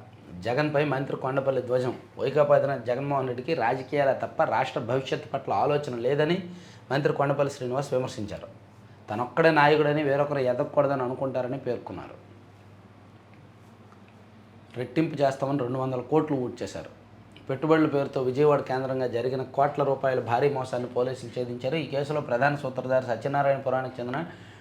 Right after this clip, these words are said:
నిడుమోలు వెంకట సత్యలక్ష్మి కిరణ్తో పాటు గుంటూరు జిల్లా కృష్ణానగర్కు చెందిన మిట్టపల్లి రాజేంద్రబాబు, మిట్టపల్లి రాజకృష్ణను విజయవాడ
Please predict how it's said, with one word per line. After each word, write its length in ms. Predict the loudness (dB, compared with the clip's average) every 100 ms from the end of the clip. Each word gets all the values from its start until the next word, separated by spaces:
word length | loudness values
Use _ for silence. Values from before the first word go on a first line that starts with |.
| -6
నిడుమోలు 360 | 0 6 6 8
వెంకట 300 | 6 4 -2
సత్యలక్ష్మి 600 | 0 2 4 2 2 -6
కిరణ్తో 340 | -2 0 0
పాటు 260 | 0 0 0
గుంటూరు 400 | -4 -4 -2 0
జిల్లా 180 | 0 0
కృష్ణానగర్కు 720 | -2 -6 -2 0 0 -2 -6
చెందిన 160 | -4 -4
మిట్టపల్లి 420 | -4 -2 -2 2
రాజేంద్రబాబు, 540 | 2 2 0 -2 -2
మిట్టపల్లి 400 | -4 -6 -4 0 2
రాజకృష్ణను 540 | 2 -2 -6 -6 -6
విజయవాడ 340 | -4 -2 0